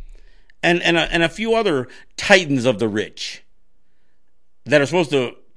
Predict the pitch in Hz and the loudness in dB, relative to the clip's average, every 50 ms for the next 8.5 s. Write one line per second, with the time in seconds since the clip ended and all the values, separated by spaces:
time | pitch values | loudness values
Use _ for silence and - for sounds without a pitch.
0 | - - 131 127 87 110 110 135 160 175 165 - 190 190 180 139 123 127 120 113 | -4 -2 -2 0 0 2 4 4 4 4 2 0 -2 -2 0 2 4 4 4 2
1 | - 117 131 143 135 165 156 143 139 127 135 151 - 123 113 - 117 143 - - | 2 0 -2 0 0 -2 -2 0 0 -2 -2 -4 -6 -8 -6 -4 -4 -4 -4 -4
2 | 180 185 170 190 185 202 233 - - - - - - - - - - - - - | -4 -4 -4 -6 -8 -10 -10 -14 -18 -20 -20 -20 -20 -20 -20 -20 -20 -20 -20 -20
3 | - - - - - - - - - - - - - - 87 90 92 85 80 82 | -20 -20 -20 -20 -20 -20 -20 -20 -20 -20 -18 -18 -16 -12 -10 -10 -8 -8 -8 -10
4 | 82 95 107 101 - - - - - 104 - - - - - - - - - - | -8 -8 -8 -8 -8 -12 -14 -14 -14 -16 -16 -16 -18 -20 -20 -20 -20 -20 -18 -18
5 | 95 87 - - - 135 143 143 135 - 143 120 98 - - - - - - - | -18 -18 -16 -6 -2 0 2 2 2 2 2 0 0 -2 -8 -18 -20 -20 -20 -20
6 | - - - - - - - - - - - - - - - - - - - - | -20 -20 -20 -20 -20 -20 -20 -20 -20 -20 -20 -20 -18 -18 -18 -18 -20 -20 -20 -4
7 | - 160 165 156 - - - 156 135 127 147 165 160 156 156 - - 202 226 247 | 2 4 4 4 4 2 -2 -2 -2 0 0 0 0 0 0 0 2 2 2 2
8 | 233 - - 165 165 156 147 143 - - | 2 2 4 6 6 6 6 4 0 -4